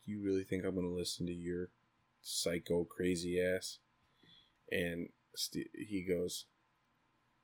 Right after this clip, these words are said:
"Call me crazy. Don't you think waking up for sixty years,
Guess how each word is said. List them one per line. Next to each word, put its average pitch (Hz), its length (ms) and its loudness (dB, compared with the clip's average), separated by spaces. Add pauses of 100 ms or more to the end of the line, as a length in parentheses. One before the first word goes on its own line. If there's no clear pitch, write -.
(720)
"Call 190 120 0
me 190 120 6
crazy. 90 460 4 (1120)
Don't 131 200 4
you 143 80 8
think 143 260 8
waking 135 300 10
up 139 260 8
for 98 380 4
sixty - 420 0
years, 113 540 4